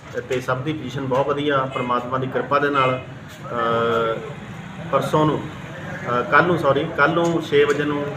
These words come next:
ਪੂਰੇ ਭਾਸ਼ਣ ਦੇ ਢੋਲ ਵੱਜ ਜਾਣੇ ਆ ਜੀ। ਗਿਆਰਾਂ ਦੇ ਗਿਆਰਾਂ ਸੀਟਾਂ ਜਿਹੜੀਆਂ ਆਮ ਆਦਮੀ ਪਾਰਟੀ ਜਿੱਤ ਕੇ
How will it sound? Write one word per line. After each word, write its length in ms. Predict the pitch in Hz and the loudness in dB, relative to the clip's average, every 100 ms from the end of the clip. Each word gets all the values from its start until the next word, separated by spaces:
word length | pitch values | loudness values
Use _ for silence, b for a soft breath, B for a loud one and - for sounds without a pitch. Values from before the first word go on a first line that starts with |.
| - | -6
ਪੂਰੇ 180 | 135 143 | 0 2
ਭਾਸ਼ਣ 360 | 139 143 127 143 | 4 2 2 -2
ਦੇ 60 | |
ਢੋਲ 180 | 143 135 | 0 0
ਵੱਜ 240 | 110 120 | 2 0
ਜਾਣੇ 180 | 131 135 | 2 0
ਆ 40 | 143 | 0
ਜੀ। 140 | 147 147 - - - 123 | -4 -6 -6 -8 -4 4
ਗਿਆਰਾਂ 200 | 131 160 | 6 6
ਦੇ 100 | 165 | 4
ਗਿਆਰਾਂ 200 | 147 147 | 4 2
ਸੀਟਾਂ 300 | 143 131 131 | 0 2 2
ਜਿਹੜੀਆਂ 220 | - 143 | 4 4
ਆਮ 120 | 123 | 4
ਆਦਮੀ 160 | 123 131 | 2 0
ਪਾਰਟੀ 280 | 127 120 - | 0 -2 0
ਜਿੱਤ 240 | 135 151 | -2 -2
ਕੇ 240 | 143 131 | -2 -2